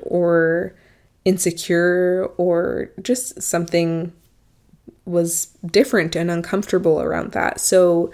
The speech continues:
the urge is to download five apps,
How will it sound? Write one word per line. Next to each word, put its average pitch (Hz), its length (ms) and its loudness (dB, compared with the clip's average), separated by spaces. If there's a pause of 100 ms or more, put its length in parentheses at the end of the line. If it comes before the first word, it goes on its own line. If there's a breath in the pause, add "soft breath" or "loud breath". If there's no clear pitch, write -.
(340 loud breath)
the 180 260 2
urge 185 460 8
is 165 160 0 (120)
to 165 320 0
download 170 680 0
five 165 300 -2
apps, - 680 -2